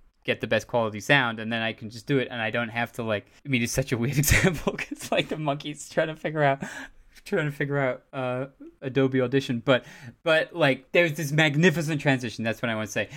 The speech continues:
And then, you know, the last ten thousand years, uh, has been the, the history of civilization, which is the history of these language animals that are us, building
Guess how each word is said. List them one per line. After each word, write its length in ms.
And 160
then, 220
you 120
know, 140
the 120
last 260
ten 160
thousand 320
years, 520
uh, 200
has 260
been 200
the, 120
the 340
history 300
of 60
civilization, 600
which 160
is 60
the 100
history 300
of 80
these 180
language 960
animals 760
that 120
are 180
us, 480
building 720